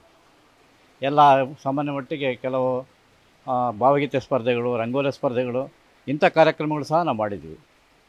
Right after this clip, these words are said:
ಆಗಿಂದ ತುಂಬ ಹೆಸರುವಾಸಿಯಾಗಿದೆ ಈ ತಾಲೂಕಿನಲ್ಲಿ. ಈ ಬಿಲ್ಡಿಂಗ್ನೆಲ್ಲ ಪ್ರತಿಯೊಂದನ್ನು ಎಲ್ಲ ಸಾರ್ವಜನಿಕರು ಕೊಟ್ಟಿರೋದ್ರಿಂದ ಮಾಡಿರೋದು ಬಿಟ್ಟರೆ ಸರ್ಕಾರದಿಂದ ಒಂದು ಒಂದು ರೂಪಾಯಿನೂ ನಾವೇನು ತಗೊಳ್ಳಿಲ್ಲ. ಎಲ್ಲರೂ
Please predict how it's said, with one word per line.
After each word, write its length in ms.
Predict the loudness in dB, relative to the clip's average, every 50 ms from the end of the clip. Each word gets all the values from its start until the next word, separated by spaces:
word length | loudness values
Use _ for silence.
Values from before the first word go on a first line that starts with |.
| -20 -20 -20 _ _ _ _ _ _ _ _ -6
ಆಗಿಂದ 260 | -6 -6 -6 -8 -10 -10 -8
ತುಂಬ 240 | -6 -4 -2 -2 -2 -2 -4 -6 -8 -12
ಹೆಸರುವಾಸಿಯಾಗಿದೆ 640 | -16 -8 -4 -2 0 0 0 2 2 2 2 2 0
ಈ 240 | -8 -8 -8 -8 -10 -8 -8
ತಾಲೂಕಿನಲ್ಲಿ. 520 | -6 -6 -6 -8 -10 -12 -14 -14 -14 -16 _ _ _ _ _ _ _ _ _ _ _ _ -6
ಈ 60 | -4
ಬಿಲ್ಡಿಂಗ್ನೆಲ್ಲ 520 | -2 -2 -2 -2 -4 -4 -4 -4 -4 -4
ಪ್ರತಿಯೊಂದನ್ನು 880 | -4 -6 -8 -10 -2 -2 -2 0 0 -2 -2 -2 0 0 0 -2 -4 -8 -14 _ _ _ _ _ _ _ -4
ಎಲ್ಲ 100 | -2 -2
ಸಾರ್ವಜನಿಕರು 680 | 0 4 6 6 6 6 4 2 0 -2 -2 -2 -4 -2
ಕೊಟ್ಟಿರೋದ್ರಿಂದ 540 | -2 -4 -4 -2 -2 -2 -2 -2 -2 -2 0
ಮಾಡಿರೋದು 420 | 0 2 2 0 0 -4 -6 -6 -8
ಬಿಟ್ಟರೆ 320 | -8 -4 -4 -6 -6 -6 -10 _ _ _ _ _ _ _ -8
ಸರ್ಕಾರದಿಂದ 460 | -6 -4 -4 2 4 4 4 4 2
ಒಂದು 220 | 0 0 0 0 0
ಒಂದು 180 | 0 0 -4
ರೂಪಾಯಿನೂ 280 | -6 -2 -2 -2 -2 0 0
ನಾವೇನು 220 | 0 0 0 -2
ತಗೊಳ್ಳಿಲ್ಲ. 440 | -4 -4 -4 -2 -4 -4 -6 -8 -8 -14 -18 -20 _ _ _ _ _ _ _ _ _ _ _
ಎಲ್ಲರೂ 280 | -6 0 0 2 2